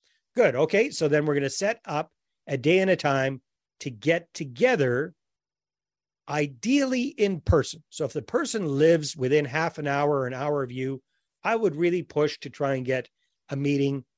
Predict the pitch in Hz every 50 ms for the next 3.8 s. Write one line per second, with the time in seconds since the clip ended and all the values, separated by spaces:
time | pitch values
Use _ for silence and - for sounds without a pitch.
0 | _ _ - 151 143 139 135 139 139 143 190 170 156 180 185 170 160 156 156 156
1 | - 170 156 151 139 - - - _ _ _ _ _ _ _ 123 127 135 127 123
2 | - - - 156 147 147 143 131 135 135 131 - - - 156 127 117 - 143 117
3 | - - 113 113 110 98 - - 95 98 120 147 160 - -